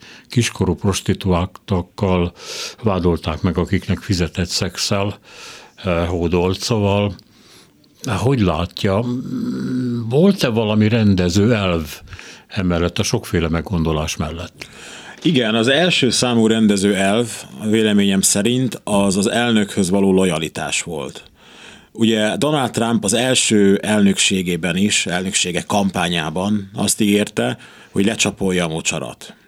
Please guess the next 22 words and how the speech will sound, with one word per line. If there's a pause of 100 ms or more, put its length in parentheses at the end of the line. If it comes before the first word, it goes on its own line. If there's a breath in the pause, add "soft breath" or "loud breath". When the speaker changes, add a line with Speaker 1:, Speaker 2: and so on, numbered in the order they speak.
(120)
Speaker 2:
Változást
hoz
el, (420 loud breath)
szembe
megy
a
régi
washingtoni
elittel, (720 loud breath)
és (760)
ez
ugye
Amerikában
nem
egy
új
jelenség.
Tulajdonképpen
a
hetvenes
évek
óta,